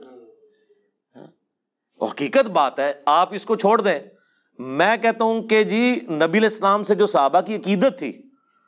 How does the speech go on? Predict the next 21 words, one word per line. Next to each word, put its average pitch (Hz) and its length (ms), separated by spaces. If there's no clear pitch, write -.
उसमें 190 280
वक्ती 180 340
तौर 202 240
पे 202 140
सारे 214 360
सहाबा 208 320
भी 214 100
काले 202 280
कपड़े 196 220
पहन 196 220
के 190 60
मातम 151 280
शुरू 165 200
कर 160 160
देते 170 260
ना, 208 100
कोई 220 160
बड़ी 170 260
बात 107 240
नहीं 92 140
थी। - 200